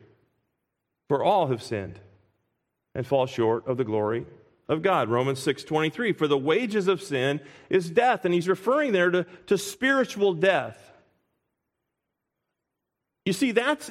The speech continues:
every person's starting point. Every person has inherited a sin nature from Adam,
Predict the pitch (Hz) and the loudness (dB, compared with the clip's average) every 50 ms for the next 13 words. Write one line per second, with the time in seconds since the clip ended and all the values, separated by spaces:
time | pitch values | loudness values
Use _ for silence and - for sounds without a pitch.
0 | - - - 233 240 233 247 226 - - - 233 226 220 - - 202 196 180 - | -4 0 2 2 2 2 -2 -4 -6 0 0 2 2 2 0 -2 -2 -2 -2 -2
1 | - - - - 220 202 196 185 175 165 151 123 - 147 127 113 104 78 - - | -6 -6 0 2 4 4 4 4 2 0 -2 -2 -2 0 0 0 -2 -6 -10 -16
2 | - - _ _ _ _ _ _ _ _ _ _ _ _ _ _ _ _ 175 202 | -20 -20 _ _ _ _ _ _ _ _ _ _ _ _ _ _ _ _ 2 2
3 | 226 247 247 262 269 269 277 277 277 254 - - - _ _ _ _ - 214 220 | 2 2 -2 -4 -2 0 0 0 -2 -4 -8 -16 -20 _ _ _ _ 2 4 4
4 | 247 254 233 - 269 269 262 262 262 262 254 240 - - - _ _ _ _ _ | 4 2 0 0 0 0 2 2 0 -4 -6 -8 -12 -18 -20 _ _ _ _ _
5 | _ _ _ _ _ _ _ _ _ _ _ _ _ _ - 147 143 151 151 151 | _ _ _ _ _ _ _ _ _ _ _ _ _ _ 0 0 2 2 0 2
6 | 185 190 202 196 185 180 160 165 - - 196 185 180 170 175 180 180 170 - 156 | 4 4 4 4 4 2 0 -2 0 0 0 0 2 2 4 2 2 2 2 -2
7 | 139 135 - 151 147 156 160 160 147 123 117 120 123 135 | -2 0 0 0 2 4 4 4 2 2 0 -4 -6 -10